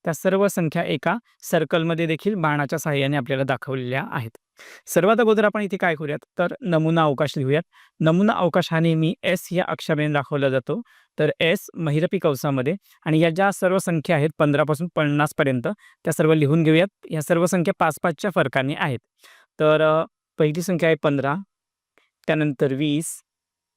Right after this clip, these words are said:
पंचवीस, तीस, पस्तीस, चाळीस,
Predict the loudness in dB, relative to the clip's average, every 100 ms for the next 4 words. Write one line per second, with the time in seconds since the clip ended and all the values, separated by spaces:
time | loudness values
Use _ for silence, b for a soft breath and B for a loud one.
0 | _ _ _ _ _ _ _ _ _ _
1 | _ -2 0 0 -2 -2 -2 -6 -16 _
2 | _ _ _ _ _ _ _ _ _ _
3 | _ 2 4 4 0 -6 -14 _ _ _
4 | _ _ b b b b _ _ 0 0
5 | -2 -4 -2 -2 -6 -14 _ _ _ _
6 | _ _ _ _ _ _ 0 2 2 0
7 | -4 -8 -16